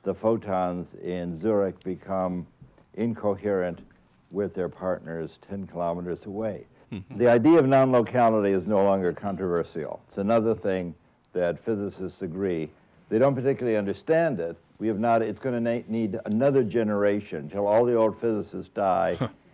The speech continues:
Speaker 1: And then a new generation grows up with non-locality, and they'll say, "Oh, yes, uh, every, things are non-local."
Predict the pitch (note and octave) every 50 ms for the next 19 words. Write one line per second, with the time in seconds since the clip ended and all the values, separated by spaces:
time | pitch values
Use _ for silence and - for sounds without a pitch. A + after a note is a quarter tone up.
0 | _ _ _ _ _ _ _ _ _ _ _ - G2 G2+ G#2 G#2+ G2+ G2 G2+ A2+
1 | C3 C3+ A#2 G#2 B2 A#2 A2+ A2 G#2+ G#2 G#2+ G2+ G#2 - G#2 G2+ F#2+ E2 G2+ A2
2 | A2+ A2 A2 G2 F#2 A2 G#2 F#2+ - - F#2+ F2+ F2+ G2+ G2+ G2 G2 G2+ G2+ F#2+
3 | F#2 - G#2 G#2 G2 G2 F#2+ F#2 F#2 F#2 F2+ E2+ E2+ F2+ F2+ - - G#2+ G2+ F#2+
4 | G#2 A2 A2 G2+ G2 G2 F#2 - - - - _ _ _ _ _ _ _ _ -
5 | D#2+ F2 F2+ F2+ F2 F2 - - G#2+ G#2 G#2+ A2 F#2+ - - - - - G#2+ G2+
6 | F2+ G2 G2 F#2 F#2+ F#2+ F#2 F#2 F2+ F#2 F#2 G2 F#2+ - - G2 F#2+ F#2 F2 E2+
7 | D#2+ -